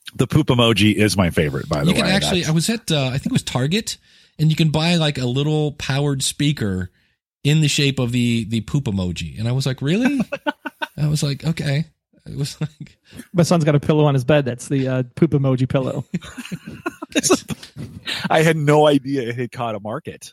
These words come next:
Speaker 1: actually.
Speaker 3: Absolutely.
Speaker 2: Yeah, so
Speaker 1: Yeah, incredible.
Speaker 3: Well, I think with the, with the texting too, it's, it's a, it's a two-way because we're reading it in a context as well. We don't know what's happened in our days
Speaker 1: Right.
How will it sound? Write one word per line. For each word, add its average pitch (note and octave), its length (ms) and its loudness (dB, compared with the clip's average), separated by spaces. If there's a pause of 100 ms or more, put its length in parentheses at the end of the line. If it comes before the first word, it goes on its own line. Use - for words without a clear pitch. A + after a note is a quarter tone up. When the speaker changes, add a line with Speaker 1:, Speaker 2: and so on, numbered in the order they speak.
(120)
Speaker 1:
actually. - 180 -6
Speaker 3:
Absolutely. D3+ 560 -2
Speaker 2:
Yeah, C3+ 400 -10
so G#2+ 340 -14
Speaker 1:
Yeah, G#2+ 340 -12
incredible. F2 760 -6
Speaker 3:
Well, F#3+ 100 4
I G3+ 60 4
think A3 160 0
with F3+ 120 -6
the, F3+ 100 2
with D#3+ 140 0
the D#3+ 80 2
texting E3 380 0
too, G3+ 280 2
it's, C3+ 240 -2
it's - 200 -4
a, D3 140 0
it's D3 120 0
a C#3 40 0
two-way - 480 0 (100)
because C3+ 680 0 (300)
we're E3 340 0
reading D#3 360 2
it D3 200 0
in C#3+ 140 0
a C3+ 80 -2
context C#3 540 -2
as B2 120 -6
well. D3 220 4
We C3 80 2
don't C3+ 120 0
know C3+ 60 -2
what's C3 120 -4
happened C3 260 -2
in B2+ 100 -4
our D3 200 4
days C3 560 -2
Speaker 1:
Right. - 180 -20